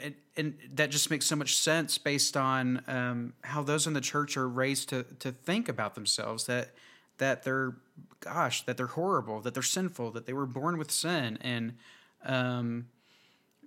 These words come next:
they're the worst. And so no wonder we, um,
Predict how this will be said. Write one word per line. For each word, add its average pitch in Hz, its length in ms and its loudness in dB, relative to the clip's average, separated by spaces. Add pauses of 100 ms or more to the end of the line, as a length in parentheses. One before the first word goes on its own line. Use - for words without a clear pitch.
(140)
they're 143 240 0
the 135 100 2
worst. 135 680 2 (120)
And 131 300 2
so 156 180 4
no 170 200 2
wonder 165 400 2
we, 117 580 0 (140)
um, 113 500 -2